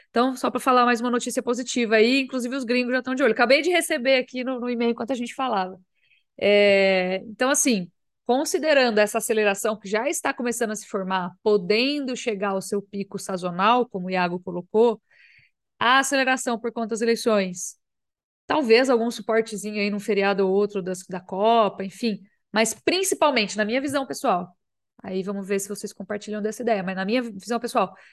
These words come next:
principalmente a aceleração econômica que a gente tem visto nos indicadores, I P C A, pib,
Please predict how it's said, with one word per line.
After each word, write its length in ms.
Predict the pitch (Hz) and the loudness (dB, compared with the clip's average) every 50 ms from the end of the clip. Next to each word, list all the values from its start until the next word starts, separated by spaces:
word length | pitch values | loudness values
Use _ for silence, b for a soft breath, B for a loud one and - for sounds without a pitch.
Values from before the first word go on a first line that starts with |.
| B B _ | B B _
principalmente 600 | - 339 381 392 - - 311 294 277 254 240 269 | -2 0 0 0 2 2 2 2 2 0 0 0
a 40 | 240 | -2
aceleração 480 | - - 247 240 233 233 226 - 254 | 0 2 2 2 2 2 2 0 -4
econômica 460 | 240 233 254 240 226 220 202 202 220 | -2 -2 0 0 0 0 -2 -2 -4
que 60 | 202 214 | -2 -2
a 40 | |
gente 180 | 208 233 262 - | -2 -2 -4 -4
tem 140 | - 277 269 | -4 -2 -2
visto 240 | 247 254 - - 233 | -2 -2 -4 -4 -2
nos 320 | 220 240 269 311 370 330 | 0 2 4 4 4 2
indicadores, 1000 | 339 320 302 262 269 - 240 208 190 190 196 202 233 247 185 180 180 - - - _ _ _ _ _ _ _ _ b b b b b b b b b b b - | 0 -2 -4 -6 -4 -2 -2 0 0 2 2 2 2 2 0 -4 -10 -14 -18 -20 _ _ _ _ _ _ _ _ b b b b b b b b b b b -18
I 60 | 202 | -10
P 140 | - - 208 | -4 -4 -2
C 260 | 196 - - 202 196 | -2 0 0 0 2
A, 560 | 196 196 196 196 196 196 190 190 185 185 180 - _ _ _ _ _ _ | 4 4 4 4 4 4 4 2 0 -2 -6 -12 _ _ _ _ _ _
pib, 640 | - 220 208 202 196 190 180 165 170 190 190 196 190 | -6 -4 -2 -2 -2 -2 -4 -6 -6 -6 -6 -8 -10